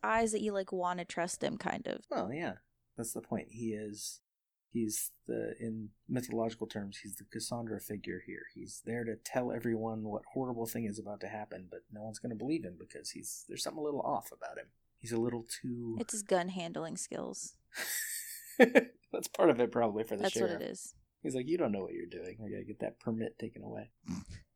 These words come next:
Speaker 1: I mean, why would you pull your gun out in front of a sheriff so haphazardly? <laughs>
Speaker 2: At a broken window on a second floor.
Speaker 1: Well,
Speaker 2: <laughs>
Speaker 1: you know.
Speaker 2: That's who Loomis is.
Speaker 1: Jump scares. <laughs>
Speaker 2: See, he responds to jump scares.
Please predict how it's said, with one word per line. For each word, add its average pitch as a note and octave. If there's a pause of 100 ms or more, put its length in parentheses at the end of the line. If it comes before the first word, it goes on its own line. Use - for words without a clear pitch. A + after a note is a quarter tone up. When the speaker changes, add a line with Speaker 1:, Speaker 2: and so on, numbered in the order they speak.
Speaker 1:
I A3+
mean, C#4+
why A#3
would D4+
you D4+
pull A#3+
your A#3+
gun A3
out A3+
in G#3+
front G#3
of F#3+
a G3
sheriff G#3
so G3+
haphazardly? G3+ (320)
<laughs> -
Speaker 2:
At A#2
a A2+
broken A2
window G#2 (160)
on A2
a G2+
second -
floor. - (220)
Speaker 1:
Well, B3+ (580)
Speaker 2:
<laughs> -
Speaker 1:
you D#4+
know. B3+
Speaker 2:
That's -
who G#2+ (120)
Loomis C#3
is. - (160)
Speaker 1:
Jump C4
scares. F#3+ (280)
<laughs> -
Speaker 2:
See, A2+
he C3+
responds A#2+
to B2
jump F3+
scares. -